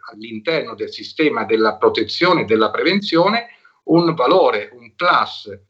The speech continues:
così come poco fa si parlava riguardo alla specializzazione degli addetti ai sistemi di controllo, che è chiaro, rappresentano non una soluzione.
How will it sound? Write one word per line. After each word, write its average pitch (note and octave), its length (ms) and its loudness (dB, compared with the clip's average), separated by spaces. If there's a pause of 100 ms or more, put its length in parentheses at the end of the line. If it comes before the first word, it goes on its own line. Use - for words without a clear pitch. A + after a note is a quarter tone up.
(140)
così - 320 -8
come D3 580 0
poco C#3+ 280 -6
fa F3 340 0
si - 200 -18
parlava E3+ 480 -2
riguardo C#3 640 -2
alla B2+ 200 -6
specializzazione C3 1000 -2
degli A2+ 160 0
addetti C#3 320 2
ai A#2 80 -2
sistemi B2 400 -4
di A#2 100 -6
controllo, A#2+ 600 2
che C#3 340 -4 (300)
è D#3 200 -2
chiaro, B2 600 -2 (200)
rappresentano D#3+ 880 -4
non F3 340 -4 (180)
una C#3 260 -6
soluzione. A2 1040 -4